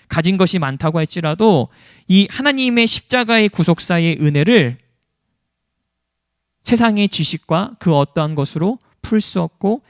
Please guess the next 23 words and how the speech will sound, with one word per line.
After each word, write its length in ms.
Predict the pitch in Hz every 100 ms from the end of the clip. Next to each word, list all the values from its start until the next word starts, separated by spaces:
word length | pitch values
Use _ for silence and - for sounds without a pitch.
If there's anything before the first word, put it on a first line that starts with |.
| _ _
해석할 400 | - 208 - 170
수 160 | - -
없다라는 380 | - - - 156 185
거예요. 100 | _ _ _ _ _ _ _ _ _ _ _ _ _ -
오늘 160 | 160 165
사도 320 | - - 220
바울이 800 | 202 190 180 185 180 160 139 180 _ _ _ _
고린도 440 | - 180 190 190
교인들에게 800 | 185 175 175 165 160 160 156 156
편지를 440 | 156 220 208 202 185
보내면서 880 | 151 139 131 131 190 180 127 170 - _ _ _
오늘 340 | - 170 170 170
바울이 640 | - 151 160 170 175 156
얘기하고자 640 | 147 143 156 151 151 151
했던 480 | 151 - 156 151 - -
그 160 | 165 139
메시지의 880 | 135 - 165 151 151 156 151 135 - _ _
가장 560 | - 147 165 165 147 135 - -
핵심적인 500 | - 202 185 160 156
것은 220 | 147 151 135
무엇이냐? 600 | 139 - 147 - - - _ - _
십자가의 840 | - - - - 262 233 220 208 196
도가 580 | - 117 120 127 107